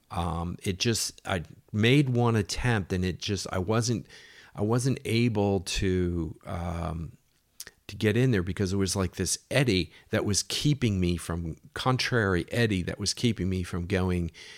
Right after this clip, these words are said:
in through this chute or canal into where the marina was. The marina was in the back. It was not very long, but it still, I just couldn't get in there. So I decided to sail up the river. I sailed all the way up the river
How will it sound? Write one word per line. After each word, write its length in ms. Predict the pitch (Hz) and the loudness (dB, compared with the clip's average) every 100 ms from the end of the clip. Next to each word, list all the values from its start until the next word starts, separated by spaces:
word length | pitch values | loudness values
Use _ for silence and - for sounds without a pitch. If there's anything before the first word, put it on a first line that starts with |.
| - - - - | -20 -20 -16 0
in 340 | 113 120 117 | 4 6 4
through 460 | 104 - 110 104 95 | 0 0 4 6 6
this 640 | 95 90 80 - - - - | 8 8 6 4 4 0 -2
chute 720 | - - - 160 107 - - - | 2 4 8 8 6 2 -6 -6
or 240 | 80 85 82 | -4 -4 -4
canal 480 | - 95 101 90 85 | -2 0 2 0 -2
into 380 | 92 92 - 90 | -4 -4 0 0
where 200 | 85 85 | 0 -2
the 100 | 82 | -2
marina 500 | 87 101 110 76 67 _ _ _ - | -2 0 0 -2 -8 _ _ _ -6
was. 280 | 87 73 - | -4 -4 -6
The 80 | |
marina 280 | 85 82 92 | -6 -2 -2
was 180 | 87 87 | -2 -4
in 120 | 85 | -4
the 80 | 78 | -4
back. 340 | 87 76 - | -4 -4 -6
It 60 | - | -6
was 220 | 110 107 | -6 -2
not 220 | 127 143 | 0 2
very 300 | 139 120 101 | 2 4 4
long, 340 | 87 50 - - | 2 -2 -6 -6
but 180 | 101 101 | -2 0
it 360 | 107 90 - - - - - | -2 -4 -14 -20 -20 -20 -6
still, 380 | - - 143 | -4 2 4
I 60 | 104 | 4
just 340 | 92 - 113 | 0 -4 -4
couldn't 220 | - 120 90 | -2 -2 0
get 140 | 85 | -2
in 180 | 90 85 | -2 -4
there. 160 | - - _ _ - - - - - - | -8 -14 _ _ -20 -20 -20 -20 -20 -6
So 300 | - 127 110 | 4 4 6
I 140 | - | 4
decided 540 | 117 110 - 135 151 151 | 4 4 4 6 2 2
to 80 | 117 | 4
sail 340 | - 110 101 | 6 6 4
up 140 | 98 | 2
the 100 | - | 0
river. 300 | 87 82 - - | -2 -2 -4 -4
I 40 | |
sailed 340 | 92 - 113 104 | -2 0 0 2
all 140 | 101 | 2
the 40 | |
way 160 | 90 82 | 2 0
up 120 | 85 | -2
the 160 | - - | -6 -8
river 320 | 85 85 95 | -8 -8 -10